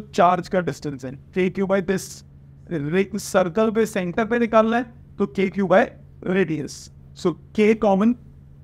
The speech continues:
कितना बचा? हंड्रेड बाई फ़ाइव प्लस हंड्रेड बाई फिफ्टी। हंड्रेड बाई फ़ाइव कॉमन माने ट्वेंटी कॉमन, बचा वन प्लस वन बाई थ्री,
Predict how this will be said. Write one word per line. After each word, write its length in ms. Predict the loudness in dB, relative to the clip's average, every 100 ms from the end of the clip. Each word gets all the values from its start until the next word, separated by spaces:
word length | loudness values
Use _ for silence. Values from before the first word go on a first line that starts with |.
| -20 -20 -20 -20 -20 -20 -20 -20 -20 -20 -20 -20 -20 -6
कितना 280 | -4 0 2
बचा? 240 | 2 2 2
हंड्रेड 420 | 0 0 -2 2
बाई 160 | 2
फ़ाइव 320 | 2 0 0 -2 -10 -20 -20 -20 -20 -20 -20 -20 -20 -20 -20 -20 -4
प्लस 200 | 0 2
हंड्रेड 360 | 2 2 0 2
बाई 140 | 0
फिफ्टी। 360 | 0 -4 -6 -10 -14 -20 -20 -20 -20 -20 -20 -20 -20 -20 -20 -20 -20 -20 -4
हंड्रेड 320 | 0 2 2 2
बाई 160 | 2
फ़ाइव 280 | 2 0 0 0
कॉमन 340 | 0 0 -4 -6 -20 -12 -4
माने 220 | -2 -2
ट्वेंटी 420 | -2 -2 0 -2
कॉमन, 340 | 0 0 -2 -6 -12 -20 -20 -20 -20 -20 -20 -20 -20 -20 -20 -20 -6 -2
बचा 220 | 2 2
वन 260 | 4 2
प्लस 300 | 4 2 2 0
वन 180 | 0 0
बाई 160 | 0
थ्री, 240 | -2 -6